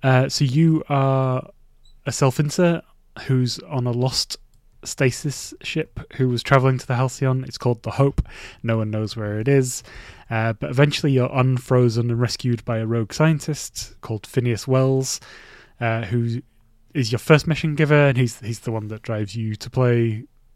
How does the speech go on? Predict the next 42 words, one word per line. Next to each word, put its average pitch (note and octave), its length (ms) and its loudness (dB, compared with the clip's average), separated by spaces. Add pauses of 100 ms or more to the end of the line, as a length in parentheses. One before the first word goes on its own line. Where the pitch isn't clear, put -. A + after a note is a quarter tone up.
(160)
through C#3 160 2
all C3 60 4
the B2 60 -2
missions, C3+ 540 0
and, A#2 380 -4 (180)
uh, A2+ 360 -4 (180)
he - 180 -6
basically B2 480 0
needs A#2+ 200 -2
chemicals A#2 560 -2
to A2+ 100 -12
help A#2+ 320 -10
unthaw A2+ 540 0
everyone A2 360 -4
else A2 300 -8
that's - 240 -14
trapped - 280 -14
on G#2 160 -8
the G2+ 100 -12
Hope. A#2 220 -4 (380)
Uh, A2+ 120 -2
he A2+ 100 -2
sends B2+ 240 0
you B2+ 60 -4
down B2 220 2
to - 80 -14
your B2 80 -2
first - 240 -4
planet, D#3+ 340 2
which - 140 -10
is - 60 -8
called - 220 -6
Terra B2 360 -2
Two, D#3 480 -2 (460)
uh, A#2 200 0
where A#2 140 -2
you're A#2 140 0
meant B2 180 -4
to - 100 -6
meet A#2+ 140 2
a A2 60 -2
contact - 800 -4